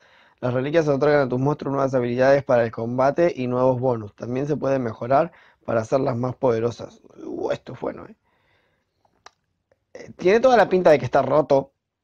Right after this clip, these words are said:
pero no me da la opción de repararlo. De hecho, a todo esto, no me han salido los cofres todavía, ¿no? Sigo, sí. No me han salido los cofres, sigo ahí carente de cofre.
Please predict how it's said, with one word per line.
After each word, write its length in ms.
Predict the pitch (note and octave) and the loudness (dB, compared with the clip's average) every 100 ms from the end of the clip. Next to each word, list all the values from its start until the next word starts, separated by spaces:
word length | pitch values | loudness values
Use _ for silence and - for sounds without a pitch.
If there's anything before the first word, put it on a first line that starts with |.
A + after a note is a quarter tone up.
| _ _ | _ _
pero 180 | E3 E3 | 4 4
no 140 | D3+ | 4
me 80 | C#3+ | 4
da 100 | C#3+ | 4
la 80 | C#3 | 4
opción 260 | B2 C#3+ | 2 0
de 120 | C3 B2+ | 2 2
repararlo. 640 | B2 C3 D3 A3 A#2+ G2 _ _ _ _ _ _ _ _ _ _ _ _ _ _ _ _ _ _ _ _ _ _ _ _ _ _ | 2 2 4 4 2 -10 _ _ _ _ _ _ _ _ _ _ _ _ _ _ _ _ _ _ _ _ _ _ _ _ _ _
De 140 | B2+ | 0
hecho, 160 | C#3 C3 | 0 0
a 80 | A#2+ | 0
todo 240 | C#3 C3+ | 2 2
esto, 220 | C3+ - | 0 -2
no 80 | A#2 | -2
me 80 | C#3+ | -2
han 60 | D3+ | -2
salido 260 | C3 B2 | 0 0
los 80 | A#2 | -2
cofres 260 | C3 A#2 A#2 | -4 -4 -6
todavía, 380 | A2 G#2+ A2+ | -6 -4 -6
¿no? 160 | A2 C3 | -6 -12
Sigo, 500 | - B2 A2+ A2 - _ | -10 -6 -4 -6 -12 _
sí. 280 | _ - - _ _ _ _ _ _ _ _ _ _ | _ -20 -20 _ _ _ _ _ _ _ _ _ _
No 140 | - B2+ | -12 -6
me 80 | C3+ | -4
han 100 | C3 | -2
salido 220 | C3 B2+ | 0 0
los 120 | A#2+ | 2
cofres, 320 | D3+ D3+ D#3+ | 2 4 2
sigo 300 | - C#3+ C#3 | 2 2 4
ahí 240 | B2+ B2+ B2+ | 4 0 0
carente 480 | A#2+ A#2+ A#2+ A2+ | -2 -2 -4 -6
de 80 | G#2+ | -6
cofre. 400 | - C3+ F3+ F#3 | -2 -4 -2 -8